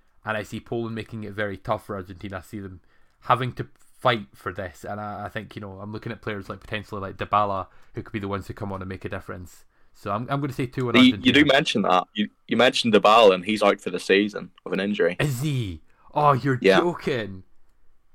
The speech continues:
Speaker 2: Yeah.
Speaker 1: Oh, I did not see that news. Oh, that's horrible.
Speaker 2: Yeah, I think a few games ago he got injured with, um,
Speaker 1: I knew he was out
Speaker 2: uh,
Speaker 1: for, with
Speaker 2: he
Speaker 1: an injury, but I
Speaker 2: plays
Speaker 1: didn't realise it
Speaker 2: Roma now.
Speaker 1: was, it was that serious.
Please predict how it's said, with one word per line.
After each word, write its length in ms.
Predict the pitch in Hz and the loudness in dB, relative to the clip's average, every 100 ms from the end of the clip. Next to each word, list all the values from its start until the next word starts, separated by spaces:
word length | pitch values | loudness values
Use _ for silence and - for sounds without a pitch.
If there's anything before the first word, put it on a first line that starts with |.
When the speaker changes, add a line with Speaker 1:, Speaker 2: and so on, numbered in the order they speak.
| - _ | -20 _
Speaker 2:
Yeah. 180 | 190 190 | 4 6
Speaker 1:
Oh, 40 | |
I 380 | 156 143 135 135 | 4 2 2 0
did 160 | 131 139 | -2 -4
not 220 | 147 - | -4 -6
see 160 | - 143 | -8 -8
that 420 | 127 117 117 - | -6 -6 -10 -12
news. 380 | 123 113 101 90 - _ _ _ _ _ _ _ _ - | -10 -8 -10 -14 -20 _ _ _ _ _ _ _ _ -14
Oh, 120 | 113 | -10
that's 220 | 110 - - | -10 -12 -10
horrible. 420 | 107 107 95 90 | -6 -6 -8 -2
Speaker 2:
Yeah, 180 | 95 92 | 2 4
I 40 | |
think 260 | - 107 104 | 4 0 -2
a 40 | - - - | -12 -16 -10
few 180 | - 101 | -4 2
games 300 | 98 101 98 | 4 4 4
ago 140 | 95 | 2
he 40 | 92 | 4
got 140 | 90 | 4
injured 340 | 90 92 90 | 2 2 0
with, 260 | 87 - - | 0 -4 2
um, 400 | 92 90 85 82 - - - _ - | 4 4 0 -6 -14 -20 -20 _ -14
Speaker 1:
I 80 | 160 | -8
knew 100 | 220 | -6
he 100 | 226 | -4
was 160 | 151 | 0
out 80 | 165 | 2
Speaker 2:
uh, 380 | 165 151 127 107 | 4 4 4 2
Speaker 1:
for, 100 | 80 | -2
with 140 | 131 | -2
Speaker 2:
he 60 | 123 | -2
Speaker 1:
an 80 | 135 | -4
injury, 280 | 190 123 | -6 -6
but 100 | 98 | 2
I 20 | 95 | 2
Speaker 2:
plays 60 | |
Speaker 1:
didn't 100 | 85 | 4
realise 240 | 87 90 87 | 2 2 0
it 40 | |
Speaker 2:
Roma 100 | 85 | -2
now. 40 | 87 | -2
Speaker 1:
was, 100 | - | -10
it 120 | 120 | -14
was 160 | 104 98 | -14 -14
that 220 | 120 131 | -12 -12
serious. 560 | - 117 87 92 - | -10 -12 -12 -18 -20